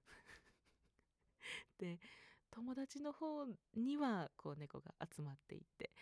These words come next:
私からはみんなが離れていって、私は永遠におもちゃで、あの、ジャラジャラやってたんですけど、ダメで、おもちゃでもダメでっていう、苦い、苦しい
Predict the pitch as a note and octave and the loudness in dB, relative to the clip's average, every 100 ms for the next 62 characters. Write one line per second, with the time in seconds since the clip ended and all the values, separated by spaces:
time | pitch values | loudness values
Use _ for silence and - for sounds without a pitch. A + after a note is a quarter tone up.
0 | - - - - F#3 F#3 - F#3+ F3+ - | -14 -14 -14 -12 -6 -6 -6 -8 -8 -6
1 | E3 D#3+ C#3 - D3+ D3+ D3+ - D3+ - | -4 -2 -2 -2 -2 -2 -4 -6 -10 -8
2 | D3 D3+ D3+ C3+ B2 _ - B2+ - - | -8 -8 -8 -12 -12 _ -14 -14 -16 -20
3 | - - - _ - - E3+ - F3 F#3+ | -20 -20 -20 _ -10 -4 -2 0 2 2
4 | G3 F#3+ F#3 F#3 - E3+ F3+ - D3 C3 | 2 2 2 2 0 2 2 0 -2 -4
5 | B2+ _ C3+ C3 A#2+ - _ _ - D3 | -8 _ -10 -8 -10 -12 _ _ -10 0
6 | E3 D#3 C#3+ C3+ B2+ C3 - D3+ C3 C3 | 2 2 2 0 -2 -4 -4 -4 -4 -6
7 | C#3 - C3 C3+ - - - - - _ | -10 -12 -10 -12 -12 -14 -16 -16 -20 _
8 | _ _ _ _ - D#3 C#3+ D3 C#3 B2+ | _ _ _ _ -6 -2 2 2 0 -4
9 | C3+ - _ - E3 G#3+ C4 G#3 F3+ E3 | -8 -10 _ -6 -2 -2 -2 -2 2 2
10 | D3+ C#3+ C3+ C3+ - - - - _ - | 0 -4 -12 -12 -14 -12 -14 -18 _ -18
11 | - - - _ _ - - - - D3+ | -18 -18 -20 _ _ -18 -16 -18 -6 -2
12 | C#3+ C#3+ C#3 B2+ _ _ _ - D#3+ D3 | 0 0 -4 -8 _ _ _ -6 -4 -4
13 | - D3+ | -2 -4